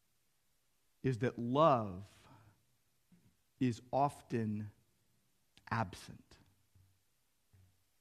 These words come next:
Love is an overused word and an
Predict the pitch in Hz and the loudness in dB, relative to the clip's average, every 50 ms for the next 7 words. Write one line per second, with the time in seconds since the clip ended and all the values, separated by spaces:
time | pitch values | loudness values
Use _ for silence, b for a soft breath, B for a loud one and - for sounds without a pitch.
0 | _ _ _ _ _ _ _ - - - _ _ _ _ _ _ _ _ _ _ | _ _ _ _ _ _ _ -20 -20 -20 _ _ _ _ _ _ _ _ _ _
1 | _ _ _ _ _ _ _ _ _ _ _ _ _ _ _ _ _ _ _ _ | _ _ _ _ _ _ _ _ _ _ _ _ _ _ _ _ _ _ _ _
2 | _ _ _ - 135 151 156 156 165 180 190 170 160 170 160 156 151 147 127 151 | _ _ _ 2 8 10 10 10 10 10 8 4 4 4 4 4 4 2 2 4
3 | 151 147 143 139 143 147 156 156 160 156 151 147 151 151 147 143 - - 131 123 | 4 4 4 6 6 6 6 6 4 4 4 4 4 4 4 2 2 -2 -2 2
4 | 143 156 156 160 160 170 175 165 160 143 135 131 | 4 6 6 6 6 6 6 6 4 4 4 2